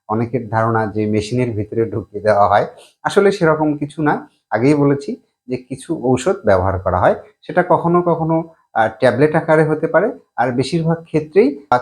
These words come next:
কিছু ঔষধ স্যালাইন, আহ, আমরা সা-, না, সাধারণত অসুস্থ হলে যেভাবে স্যালাইন দিই, এরকম স্যালাইনের মাধ্যমে, আহ, শিরাপথে কিছু ঔষধ শরীরে প্রবেশ করানো হয়। সোজা কথা হলো, আমরা অসুস্থ হলে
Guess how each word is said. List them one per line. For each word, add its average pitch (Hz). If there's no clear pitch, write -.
কিছু 139
ঔষধ 175
স্যালাইন, 131
আহ, 110
আমরা 110
সা-, -
না, 117
সাধারণত 131
অসুস্থ 127
হলে 131
যেভাবে 117
স্যালাইন 117
দিই, 147
এরকম 208
স্যালাইনের 135
মাধ্যমে, 131
আহ, 117
শিরাপথে 127
কিছু 139
ঔষধ 117
শরীরে 117
প্রবেশ 107
করানো 82
হয়। 85
সোজা 180
কথা 202
হলো, 208
আমরা 165
অসুস্থ 160
হলে 180